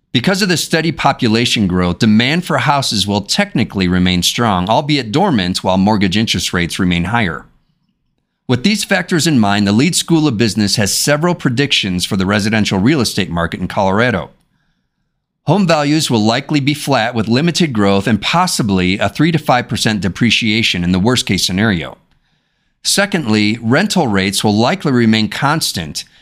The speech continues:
and possibly even higher as demand for renting properties remains strong. Thirdly, we will likely return to the typical seasonal real estate market with a more active spring market, though it'll be nothing like we saw in the last couple of years.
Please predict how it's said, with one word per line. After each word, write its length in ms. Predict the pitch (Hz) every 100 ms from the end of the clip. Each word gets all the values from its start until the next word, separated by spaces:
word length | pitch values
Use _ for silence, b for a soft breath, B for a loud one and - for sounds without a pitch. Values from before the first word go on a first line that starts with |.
| b
and 160 | 107 101
possibly 440 | 160 170 139 117
even 200 | 101 98
higher 500 | 107 180 127 90 113 B B B
as 160 | 110
demand 440 | 107 117 123 156 175
for 100 | 135
renting 380 | 113 127 127 107
properties 560 | - 143 131 95 87
remains 320 | 92 95 92
strong. 480 | - - 123 90 - _ _ _ _ _ _ _ _ _ b b b _
Thirdly, 440 | 196 214 165 135
we 200 | 135 127
will 180 | 160 135
likely 480 | 127 139 208 214 196
return 460 | 165 139 - 117 113
to 120 | 131
the 100 | 107
typical 400 | 101 156 - 165
seasonal 580 | 131 - 147 160 175 156
real 220 | 127 131
estate 340 | 107 - 95
market 380 | 82 87 87 95
with 140 | 101 107
a 60 |
more 280 | 110 131 175
active 300 | 170 170 139
spring 340 | - - 139
market, 440 | 95 80 80 85 - B B B
though 160 | 113
it'll 140 | 143 139
be 140 | 123
nothing 400 | 131 151 190 156
like 200 | 120 104
we 100 | 113
saw 240 | 95 98 90
in 60 |
the 60 | 87
last 240 | 90 85
couple 240 | - 90 90
of 60 |
years. 500 | 95 120 80 - -